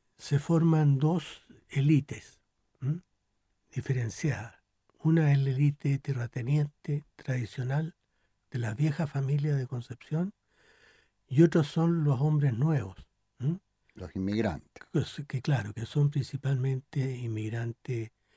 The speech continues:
Speaker 1: eh, británicos y estadounidenses también, ¿m?
Speaker 2: Ya.
Speaker 1: Y ellos van a impulsar, eh, actividades económicas después de un deterioro, ¿m?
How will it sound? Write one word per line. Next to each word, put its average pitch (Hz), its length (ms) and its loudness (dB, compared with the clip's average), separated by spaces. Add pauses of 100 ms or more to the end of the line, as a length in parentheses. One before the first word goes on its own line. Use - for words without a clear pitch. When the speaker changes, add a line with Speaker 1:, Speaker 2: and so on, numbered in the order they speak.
(320)
Speaker 1:
eh, 113 180 -6
británicos 156 880 0 (220)
y 131 140 0
estadounidenses 143 920 2
también, - 440 -20 (340)
¿m? 156 200 0
Speaker 2:
Ya. - 180 -6 (1040)
Speaker 1:
Y 147 580 4 (320)
ellos 185 480 6
van 180 300 2
a 180 280 -2
impulsar, 151 840 -2 (560)
eh, 147 340 -4 (140)
actividades 139 720 2
económicas 156 800 0
después 147 480 -2
de 151 80 4
un 151 140 2
deterioro, 135 800 2 (420)
¿m? 139 180 -4